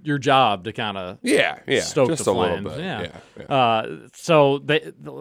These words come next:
Speaker 1: let's talk about that real briefly. Do, are you familiar with, like,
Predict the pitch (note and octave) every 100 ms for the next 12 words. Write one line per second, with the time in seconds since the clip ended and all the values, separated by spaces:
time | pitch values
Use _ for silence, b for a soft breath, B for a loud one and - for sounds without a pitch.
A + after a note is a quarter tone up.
0 | B2 B2+ - A2+ G#2 F#2+ F3+ F#3 A2+ F2
1 | A2 F#2 - F#2 A#2 C#3 F3 - E3 F3
2 | F#3+ G3+ G3 F3 E3+ E3